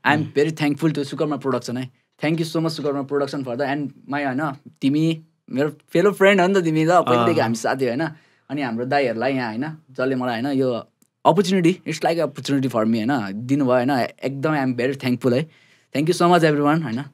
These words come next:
Speaker 2: उम्।
Speaker 1: यति हो। And do watch है, do watch it है गाइज।
Speaker 2: अँ,
Speaker 1: जेन छ है।
Speaker 2: <laughs> ठिकै छ। So जेन, होइन, आज हाम्रो मैले चाहिँ एउटा उ गरेर, एउटा,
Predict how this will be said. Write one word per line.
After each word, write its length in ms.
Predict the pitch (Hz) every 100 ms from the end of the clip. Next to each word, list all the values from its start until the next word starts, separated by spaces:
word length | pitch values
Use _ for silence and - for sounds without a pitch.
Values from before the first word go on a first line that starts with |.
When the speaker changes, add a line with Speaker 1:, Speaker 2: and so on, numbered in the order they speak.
| _ -
Speaker 2:
उम्। 180 | 117 104 - _ -
Speaker 1:
यति 200 | 160 151
हो। 100 | 143
And 240 | 170 185
do 240 | 165 208 - - _ _ _ -
watch 180 | 131 139
है, 200 | 143 139 _ _ _ _ _ _ _ _ - 127
do 120 | 160
watch 360 | 185 175 175
it 100 | 160
है 120 | 151 170
गाइज। 260 | 139 120 -
Speaker 2:
अँ, 460 | - 113 110 107 101
Speaker 1:
जेन 300 | 127 165 180
छ 60 | 139
है। 400 | 117 131 135 107
Speaker 2:
<laughs> 1200 | - _ _ - 131 160 151 160 160 143 139 123
ठिकै 300 | 123 135 143
छ। 80 | 127 117 - _ _ _ _ _ _ _ _
So 140 | - 165
जेन, 200 | 175 151
होइन, 240 | 110 135 110 - - -
आज 180 | 175
हाम्रो 320 | 175 101 104 117
मैले 280 | 127 127
चाहिँ 160 | 127 117
एउटा 300 | 113 107 -
उ 140 | 107 117
गरेर, 340 | 110 - 107 -
एउटा, 120 | 113